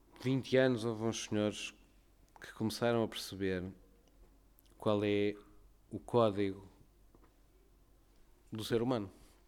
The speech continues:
o código da vida. Começaram a perceber o que é o A D N. Ainda estão muito longe de perceber tudo sobre isto. Começaram vagamente. Espera aí, aquilo parece uma espécie de abecedário. Começaram a entender.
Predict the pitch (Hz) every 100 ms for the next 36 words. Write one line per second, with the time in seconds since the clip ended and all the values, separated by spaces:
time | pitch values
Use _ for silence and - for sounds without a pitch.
0 | - - - - - - - 98 90 87
1 | 98 101 98 82 76 78 - - - 101
2 | 92 92 90 - 90 82 - 87 80 80
3 | 82 87 73 62 - - - - - -
4 | - - - 139 139 139 120 113 135 120
5 | - 101 101 90 - - - 101 98 -
6 | 113 - - - - - 254 233 - -
7 | 196 220 185 139 156 151 135 139 - 190
8 | 101 82 110 165 160 156 156 156 156 147
9 | 143 143 139 139 - 131 127 107 - 101
10 | - 117 117 113 117 107 67